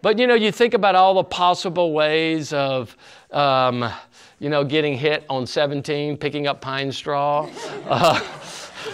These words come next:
<laughs> doing some crazy thing like that. Yeah, I, I just pray the Lord comes back,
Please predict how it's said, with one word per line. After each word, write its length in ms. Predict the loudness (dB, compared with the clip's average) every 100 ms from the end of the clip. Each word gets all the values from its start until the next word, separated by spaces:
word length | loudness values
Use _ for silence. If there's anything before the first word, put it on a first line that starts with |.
| -14 -16 -16
<laughs> 840 | -16 -14 -4 -2 -2 -8 -16 -4
doing 240 | 2 2 4
some 240 | 0 0
crazy 500 | 0 2 2 2 -2
thing 240 | 0 -4
like 300 | -2 -4 -4
that. 400 | -2 -2 -2 -4 -12 -20 -20 _
Yeah, 240 | 0 0
I, 380 | 0 0 0 0
I 60 | 0
just 200 | -2 -2
pray 160 | -2
the 100 | 0
Lord 300 | 0 0 0
comes 240 | -4 -6 -8
back, 420 | -10 -12 -18